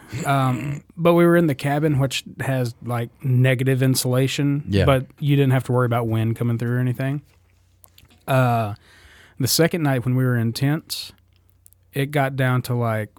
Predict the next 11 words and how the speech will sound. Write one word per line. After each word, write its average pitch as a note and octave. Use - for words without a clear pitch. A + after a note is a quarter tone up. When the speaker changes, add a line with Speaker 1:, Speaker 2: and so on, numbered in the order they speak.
Speaker 1:
fifty-five, G#2+
fifty-four, A2+
something A#2
like A2+
that. B2
Speaker 2:
That's A#2
Speaker 1:
It's -
Speaker 2:
not F3+
bad. D#2+
Speaker 1:
completely C3+
bearable. G2+